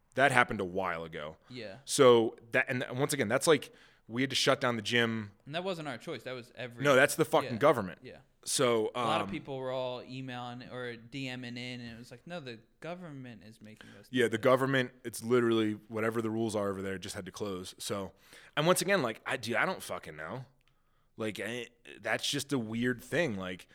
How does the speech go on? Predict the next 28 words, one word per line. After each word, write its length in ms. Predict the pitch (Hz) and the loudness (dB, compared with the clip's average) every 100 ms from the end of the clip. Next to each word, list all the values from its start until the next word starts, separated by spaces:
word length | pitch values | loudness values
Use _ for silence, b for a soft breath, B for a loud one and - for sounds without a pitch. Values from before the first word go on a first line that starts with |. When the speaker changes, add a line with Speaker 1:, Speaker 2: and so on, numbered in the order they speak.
| b b b b _ | b b b b _
Speaker 1:
I 120 | 127 | -2
can 180 | 139 175 - | -2 -4 -8
float 380 | - - 139 156 | -6 6 6 6
that 220 | 143 123 | 2 0
for 160 | - 117 | -2 0
one 220 | 127 131 | 0 0
month, 420 | 120 117 80 - - - | 0 0 -4 -18 -20 -12
I 100 | 98 | -12
think. 440 | - 90 67 - _ _ _ _ 92 | -10 -10 -12 -20 _ _ _ _ -10
I 80 | |
can 140 | 110 110 | -8 -4
float 240 | 117 107 | -2 -2
that, 260 | 110 101 - _ - | -2 -6 -8 _ -10
that 300 | 110 98 - _ _ | -6 -6 -8 _ _
thing. 280 | - 101 92 | -12 -10 -6
But, 120 | 139 | -2
like, 220 | 123 110 - B B B | -2 -2 -6 B B B
dude, 140 | 160 131 | 2 2
if 100 | 123 | 4
we 80 | |
go 120 | 190 185 | 6 6
two 320 | - - 175 | 4 -4 0
months 320 | 143 160 - | 0 0 -2
with 120 | 139 | -6
the 80 | 113 | -6
gym, 300 | 104 120 180 | -2 0 0
Speaker 2:
Yeah, 220 | 113 110 | -4 -10
that's 340 | 117 - - | -14 -18 -20